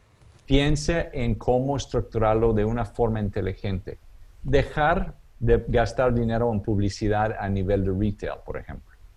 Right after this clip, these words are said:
y enfocarse en desarrollar su capacidad de, de vender en línea. Em, todo va a cambiar, desde marketing, desde distribución,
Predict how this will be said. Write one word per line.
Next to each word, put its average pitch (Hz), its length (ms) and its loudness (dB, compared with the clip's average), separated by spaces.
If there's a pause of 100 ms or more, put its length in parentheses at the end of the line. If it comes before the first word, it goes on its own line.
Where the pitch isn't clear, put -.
(400)
y 110 280 2
enfocarse 98 800 -2
en 113 140 -4
desarrollar 95 680 -2 (300)
su 104 200 -6
capacidad 95 580 -4
de, 90 320 0
de 87 240 -2
vender 90 520 -2
en 123 220 -4
línea. 143 400 -4 (640)
Em, 110 420 0 (340)
todo 170 300 4
va 160 140 4
a 143 80 -2
cambiar, 110 600 0
desde 98 360 0
marketing, 147 640 -2
desde 95 320 0
distribución, 131 960 -4